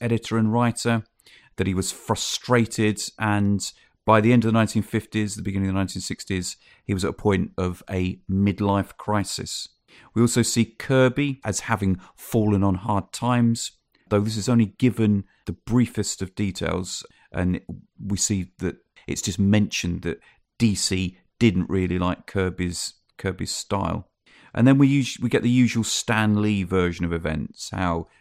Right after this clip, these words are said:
he was frustrated, how Goodman approached him by saying he wanted a version of the Justice League, a Goodman Company version of the Justice League, and how Stan Lee was ready to quit, but his wife convinced him, you know, "Why don't you write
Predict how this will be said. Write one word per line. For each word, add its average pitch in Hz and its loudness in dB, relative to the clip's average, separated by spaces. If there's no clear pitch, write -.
he 87 -4
was 85 -6
frustrated, - -4
how 90 0
Goodman 90 0
approached - -2
him 87 -2
by 85 -2
saying 87 -4
he 90 -2
wanted 87 -4
a 87 -4
version 87 -2
of 85 -6
the 82 -8
Justice - -6
League, 85 -8
a - -10
Goodman 85 -4
Company 85 -4
version 85 -4
of 82 -8
the - -16
Justice - -12
League, - -10
and 90 -2
how 90 -6
Stan 92 0
Lee 90 -2
was 87 -6
ready 95 2
to - -12
quit, - -4
but 85 -4
his 85 -4
wife 87 -2
convinced 85 -6
him, 82 -4
you 85 -8
know, 85 -2
"Why 85 -4
don't - -6
you 87 -6
write 85 -4